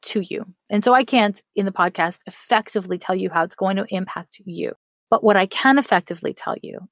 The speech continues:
is that it requires your emotional presence, not your agenda, not your desire to avoid pain or not make mistakes. That's not gonna work. But what you can get into is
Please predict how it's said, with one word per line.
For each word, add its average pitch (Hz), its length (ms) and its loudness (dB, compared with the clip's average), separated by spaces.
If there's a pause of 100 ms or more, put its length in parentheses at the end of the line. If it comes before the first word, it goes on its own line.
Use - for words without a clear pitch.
is 202 200 2
that 208 220 2 (300)
it 240 160 4
requires 240 1000 0
your 196 200 -6
emotional 190 720 -2
presence, - 500 -8
not 190 220 -4
your 240 120 2
agenda, 208 580 4 (320)
not 175 200 2
your 202 120 2
desire 190 420 2
to 214 160 -4
avoid 190 440 0
pain 185 480 -6 (260)
or 160 80 -8
not 151 200 -2
make 196 180 0
mistakes. - 760 -4 (160)
That's - 240 2
not - 160 -2
gonna - 160 -6
work. - 300 -4 (360)
But - 120 4
what 208 140 4
you 214 100 -2
can 277 420 6
get 185 220 2
into 175 640 -6
is 185 240 0